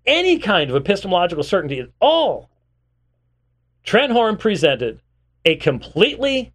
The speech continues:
novel, unique, never before heard in two thousand years of church history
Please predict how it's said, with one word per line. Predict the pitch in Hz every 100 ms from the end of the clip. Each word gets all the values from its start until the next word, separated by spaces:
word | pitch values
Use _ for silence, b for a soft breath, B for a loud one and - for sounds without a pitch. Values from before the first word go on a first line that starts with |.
| _
novel, | 113 170 214 226 226 214 214
unique, | 147 143 147 214 220 - _
never | 139 190 302
before | 294 226 233 214 185
heard | 170 160 156 143
in | 127
two | 120 294 349
thousand | 254 202 156 135
years | 254 262 151
of | -
church | 247 285
history | 190 160 - 135 139